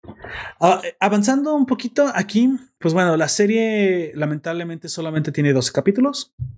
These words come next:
Eh, nos muestran algunas y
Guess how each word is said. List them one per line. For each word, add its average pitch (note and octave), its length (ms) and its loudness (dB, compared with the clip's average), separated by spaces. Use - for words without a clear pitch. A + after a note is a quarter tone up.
Eh, B2 640 0
nos B2 280 0
muestran C#3 840 2
algunas F#3 800 0
y B2+ 560 0